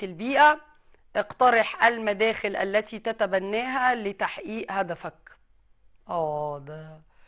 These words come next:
إيه ده؟ ده لو جالي السؤال دوت أتخض؟ تفتكر نتخض ولا نعرف نجاوب؟ السؤال ابتدى معاك ب-، بجل-، بكلمة تخيل. تخيل إنك عضو في منظمة غير حكومية،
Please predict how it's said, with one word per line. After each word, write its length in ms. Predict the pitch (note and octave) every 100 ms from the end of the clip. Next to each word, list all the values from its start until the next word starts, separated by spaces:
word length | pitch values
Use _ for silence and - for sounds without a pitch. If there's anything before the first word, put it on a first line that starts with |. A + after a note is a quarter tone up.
| - _ _
إيه 60 | G#3+
ده؟ 100 | F#3+
ده 140 | E3+
لو 220 | E3 F3 E3+
جالي 140 | G#3+
السؤال 360 | G#3+ - G3+ G3+
دوت 440 | G#3 G3+ G3+ - -
أتخض؟ 420 | F3 - A3 A#3+ G#3 - _ _ - _ -
تفتكر 420 | - - F3+ F#3
نتخض 640 | F3 E3+ - G3+ G#3+ F#3+
ولا 300 | F#3 F3 E3+
نعرف 400 | F3+ F#3+ F3 -
نجاوب؟ 480 | F3 D#3+ F3+ E3+ D#3 - _ _ - -
السؤال 220 | - D4
ابتدى 300 | E4 D#4+ D#4
معاك 380 | C#4 A3+ D4 A3
ب-، 140 | G#3 G#3+ _
بجل-، 500 | G3+ G3+ G3+ C#4 D4
بكلمة 600 | - G3 G#3 - C#4+ D4+ D4
تخيل. 500 | C4+ B3 C#4+ A3+ E3+ E3+ - - -
تخيل 260 | A#3+ E4
إنك 260 | D#4 C#4 C#4
عضو 240 | C#4 C#4
في 120 | A#3+
منظمة 420 | B3 A#3+ G#3 B3+ A#3
غير 200 | A3+ A#3+
حكومية، 520 | A#3 - G#3 F#3+